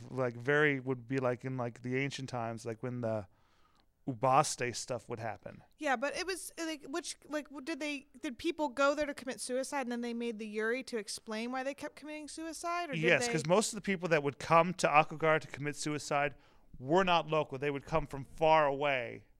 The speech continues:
Speaker 1: to go
Speaker 2: Okay.
Speaker 1: out, to l-, go off the beaten path and kill themselves.
Speaker 2: Which is awful. Just
Speaker 1: Yes.
Speaker 2: no.
Speaker 1: Now, before we go on to the haunted extra, there's one more creepy slash disturbing fact I wanna leave you with.
Speaker 2: All right, what is this creepy slash disturbing fact?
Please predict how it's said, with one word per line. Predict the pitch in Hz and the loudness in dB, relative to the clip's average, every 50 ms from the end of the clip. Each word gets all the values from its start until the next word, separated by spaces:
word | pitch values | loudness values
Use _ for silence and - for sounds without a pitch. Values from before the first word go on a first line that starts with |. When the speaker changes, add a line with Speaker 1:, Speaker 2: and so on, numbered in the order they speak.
| _ _ _ _ - - | _ _ _ _ -12 -10
Speaker 1:
to | - 240 | -8 -4
go | 127 143 | -2 -2
Speaker 2:
Okay. | 131 - | -2 2
Speaker 1:
out, | 151 147 151 156 - 180 - | 6 6 6 4 2 -4 -6
to | - 151 151 | -6 -4 -4
l-, | 143 147 143 143 - 131 | -4 -4 -6 -8 -6 -2
go | 156 170 175 | 2 4 6
off | 185 190 185 175 - | 6 6 4 4 0
the | 160 | -6
beaten | 139 156 160 151 139 139 | -6 -6 -6 -6 -6 -4
path | 139 151 147 135 - - | 0 2 2 2 0 -2
and | 135 131 - | -8 -10 -6
kill | 151 139 120 | -4 -4 -4
themselves. | 113 113 - - - 110 - - _ _ _ _ _ _ _ _ _ _ _ _ _ - | -4 -8 -14 -12 -12 -12 -14 -14 _ _ _ _ _ _ _ _ _ _ _ _ _ -16
Speaker 2:
Which | 285 - - | -14 -12 -12
is | 269 254 226 - - - | -10 -10 -10 -10 -8 -4
awful. | - 262 247 220 - - - 80 - 202 - - - | -2 -2 -2 -2 -4 -10 -14 -14 -16 -18 -20 -18 -14
Just | 233 226 190 160 | -14 -12 -12 -12
Speaker 1:
Yes. | - - - - - | -14 -12 -12 -10 -8
Speaker 2:
no. | 220 202 175 156 151 190 - _ _ _ _ _ - | -8 -8 -8 -8 -10 -12 -16 _ _ _ _ _ 0
Speaker 1:
Now, | 143 147 151 151 147 147 147 | 4 6 8 8 8 6 4
before | - 151 147 - - 180 208 | 2 -4 -2 2 4 4 4
we | 226 226 | 4 4
go | 185 190 190 185 180 | 4 6 6 8 8
on | 175 170 | 6 4
to | 160 - | 2 2
the | - 147 | 0 2
haunted | 147 156 151 135 | 2 0 -2 0
extra, | 131 127 123 - 135 | -2 -2 -2 -4 -4
there's | 131 135 131 123 135 | -2 -2 -2 -2 0
one | 139 147 160 170 | 2 4 4 4
more | 175 165 156 156 151 | 4 4 4 4 2
creepy | 143 - - 165 160 156 170 160 | 2 0 -2 -2 -2 0 -2 -4
slash | - - 156 143 139 127 - | -2 2 4 4 4 4 2
disturbing | - 127 - - 156 151 147 143 | -2 -2 -2 0 0 0 0 0
fact | 131 - 139 127 127 - | -2 0 0 0 2 0
I | 135 | 0
wanna | 127 127 127 127 | 0 0 0 0
leave | 131 131 127 123 113 | 2 2 2 0 -2
you | 101 98 | -4 -8
with. | - - - - - - - | -12 -14 -18 -20 -20 -16 -10
Speaker 2:
All | - 233 | -6 -6
right, | 226 220 214 220 240 269 | -4 -4 -2 -4 -4 -4
what | 262 254 254 | -4 -4 -4
is | 294 277 - | -6 -6 -6
this | 254 214 - | -8 -8 -8
creepy | - - - 233 208 - 208 196 | -8 -8 -6 -6 -6 -4 -6 -8
slash | - - 202 185 185 - - | -8 -8 -8 -8 -8 -10 -12
disturbing | 202 - - 202 180 180 185 | -14 -12 -10 -10 -12 -12 -12
fact? | 190 - - - - - - - | -14 -14 -14 -16 -16 -18 -20 -20